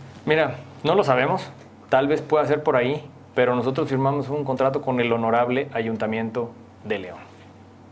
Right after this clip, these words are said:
¿sí? Y a quien nos ser-, a quien nos, nos debemos es a los, a los leoneses, ¿sí? Y es lo que queremos nosotros seguir trabajando. Nos, nos extraña mucho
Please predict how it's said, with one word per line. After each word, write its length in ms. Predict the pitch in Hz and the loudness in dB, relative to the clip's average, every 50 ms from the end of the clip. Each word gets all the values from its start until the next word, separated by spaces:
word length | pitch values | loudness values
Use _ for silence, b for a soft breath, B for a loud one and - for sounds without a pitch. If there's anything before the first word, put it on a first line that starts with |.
| - - | -20 -18
¿sí? 300 | - - 113 120 147 143 - - | -12 -10 -8 -8 -8 -10 -14 -14
Y 100 | - 110 | -6 -4
a 120 | 107 104 104 | -4 -4 -4
quien 160 | - 113 110 | -4 -6 -4
nos 160 | 110 110 104 | -4 -4 -6
ser-, 340 | 104 - - 117 110 117 117 | -8 -4 -2 -2 0 0 0
a 120 | 113 107 | -2 -4
quien 160 | 104 - 113 110 | -2 -4 -2 0
nos, 440 | 107 107 107 104 101 104 - - - | 2 2 2 2 0 -4 -8 -10 -8
nos 240 | 123 110 110 104 98 | -4 -4 -4 -2 0
debemos 420 | 104 117 131 143 156 151 147 135 135 | 2 2 2 2 2 0 0 -2 -4
es 220 | 117 120 117 131 - | -4 -4 -4 -4 -2
a 100 | - 110 | 0 0
los, 340 | 107 107 101 98 95 95 - - | 0 0 -2 -4 -6 -6 -10 -8
a 100 | - 104 | -6 -4
los 200 | 104 104 101 98 | -4 -2 -4 -4
leoneses, 560 | 101 104 104 110 240 233 - - - - - - B B B B B B B B B B | -2 -2 0 0 -2 -2 -4 -8 -14 -18 -20 -20 B B B B B B B B B B
¿sí? 320 | - 120 117 131 147 - - - - - | -6 -4 -4 -4 -4 -6 -12 -18 -18 -10
Y 140 | - 113 117 | -4 0 0
es 100 | 117 120 | 2 2
lo 80 | 139 139 | 2 0
que 100 | 131 - | 0 -2
queremos 320 | - 113 107 113 123 127 | 0 0 0 2 0 0
nosotros 460 | 123 110 107 117 113 127 139 135 - B B B B B B | -2 0 0 0 0 0 -2 -4 -4 B B B B B B
seguir 340 | - - 110 104 104 107 113 | -10 -8 -6 -4 -4 -4 0
trabajando. 500 | 127 127 123 - 151 156 156 139 117 107 - - - - - | 2 2 2 2 0 -2 -2 -2 -4 -6 -8 -14 -18 -14 -8
Nos, 380 | 113 113 113 110 - - - - | -4 -2 -2 -2 -4 -8 -10 -8
nos 180 | 120 110 104 110 | -8 -6 -4 -4
extraña 460 | 110 - - - 139 151 160 156 143 | -6 -4 -2 0 0 2 2 0 0
mucho 320 | 143 147 139 151 165 170 | 0 -2 -2 -2 -4 -4